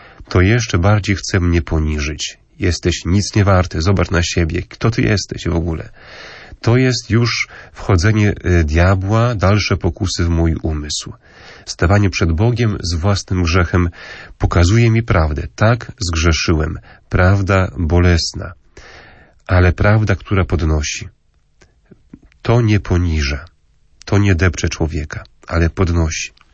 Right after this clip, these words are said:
Nazywa rzecz po imieniu i tu jest Boże miłosierdzie, w tym się wyraża. Bóg mówi jasno, jak mówi lekarz jasno w szpitalu:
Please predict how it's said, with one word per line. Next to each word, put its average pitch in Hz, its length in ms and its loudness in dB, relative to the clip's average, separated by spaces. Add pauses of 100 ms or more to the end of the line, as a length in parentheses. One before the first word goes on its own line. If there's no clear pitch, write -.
(280)
Nazywa 90 400 2
rzecz 85 200 0
po - 120 -4
imieniu 80 500 2 (1200)
i - 100 2
tu - 220 -2
jest 131 320 0
Boże 104 300 2
miłosierdzie, 90 640 0
w - 40 -8
tym 80 120 -6
się 80 160 -4
wyraża. 76 480 -6 (400)
Bóg 92 200 -2
mówi 90 180 2
jasno, 95 500 0 (520)
jak 85 240 2
mówi 92 220 4
lekarz 101 340 2
jasno 80 300 -2
w 82 60 -6
szpitalu: 82 540 -2